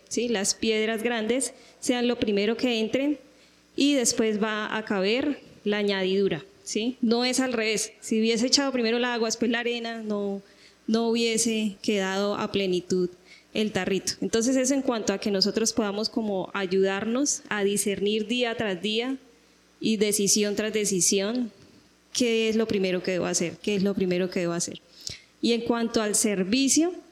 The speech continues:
eh, pues lo que hablaba, eh, la hermana Wendy, bueno, el servicio en el hogar, el servicio afuera,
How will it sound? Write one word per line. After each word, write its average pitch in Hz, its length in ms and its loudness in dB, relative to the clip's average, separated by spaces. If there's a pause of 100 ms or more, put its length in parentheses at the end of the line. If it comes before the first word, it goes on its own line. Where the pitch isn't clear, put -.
(920)
eh, 196 880 0 (1080)
pues 208 240 0
lo 214 240 2
que 214 100 0
hablaba, 202 600 -2
eh, 202 300 0
la 180 100 0
hermana 185 380 -2
Wendy, 220 340 -2
bueno, 190 220 -2
el 185 60 -2
servicio 190 460 0
en 202 80 -2
el 190 120 0
hogar, 202 500 -4
el 196 160 -6
servicio 196 720 -2 (600)
afuera, 247 960 -2